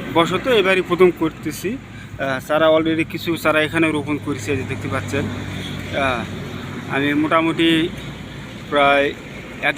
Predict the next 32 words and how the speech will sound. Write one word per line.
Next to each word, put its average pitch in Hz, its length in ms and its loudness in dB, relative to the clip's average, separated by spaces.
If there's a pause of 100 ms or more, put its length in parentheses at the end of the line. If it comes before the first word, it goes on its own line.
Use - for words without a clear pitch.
বিঘার 175 240 4
মতো 151 440 0 (320)
জায়গা 139 300 2
আমার 135 180 0 (160)
ফাঁকা 135 200 0
আছে, 131 340 2
ওই 196 180 0
এক 135 180 4
বিঘাতে 139 360 0
আমি 131 260 -2 (720)
ওই 113 280 -4 (540)
নাসিক 139 360 -2
জাতের 143 340 -2 (520)
বারো 131 200 2
মাসি 135 340 -2
পেঁয়াজের 120 380 0
চারা 160 220 -2
রোপণ 139 240 -4
করতেছি। - 480 -12 (640)
তো 139 300 2 (680)
বন্ধুরা, 180 420 6 (500)
আপনারা 147 380 2
ভালো 143 240 0
থাকবেন, 175 460 2 (200)
আর 135 300 0
দেখা 151 220 2
হবে 170 380 -4 (260)
আবার 147 220 2
নতুন 143 260 0
কোনো 143 180 0
ভিডিও 143 280 0
নিয়ে। 165 220 0